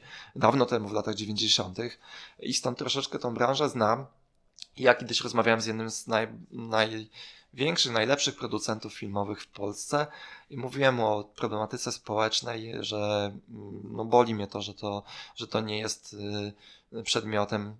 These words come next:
zainteresowania twórców filmowych. I on, on mi odpowiedział, że takie filmy w Polsce nie mogą powstać, tak? Nie, nie będą mogły powstawać. Bo nie dlatego, że to się by nie klikało czy nie oglądało, bo, ym,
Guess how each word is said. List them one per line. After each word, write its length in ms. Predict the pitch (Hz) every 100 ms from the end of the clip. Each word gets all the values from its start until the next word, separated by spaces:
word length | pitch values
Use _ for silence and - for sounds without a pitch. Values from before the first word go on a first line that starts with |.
| -
zainteresowania 840 | - 107 107 107 - 101 107 104
twórców 400 | - 117 - -
filmowych. 680 | - 107 101 98 113 143 - - - - - _ _
I 80 | -
on, 320 | 139 127 123 123 -
on 200 | 120 123
mi 100 | 120
odpowiedział, 440 | - 123 117 120
że 120 | 107
takie 240 | 107 113 107
filmy 280 | 110 104
w 80 | 107
Polsce 460 | - - - - 101
nie 80 | 104
mogą 260 | 92 - -
powstać, 580 | - - - - -
tak? 340 | - 143 _ 135
Nie, 120 | 113 151 _
nie 100 | 110
będą 220 | - 92
mogły 260 | 104 117 -
powstawać. 640 | - - - 139 _ - - _ _ _ _ _
Bo 560 | - 110 101 101 104 - _ _ _
nie 220 | 147 202
dlatego, 360 | 165 113 110 101
że 120 | 98
to 100 | -
się 140 | -
by 140 | 107 98
nie 240 | 95 95
klikało 480 | - - - 101 101
czy 160 | 98 101
nie 100 | 98
oglądało, 460 | 98 95 92 107
bo, 220 | 120 120 - - - -
ym, 460 | 135 107 110 113 107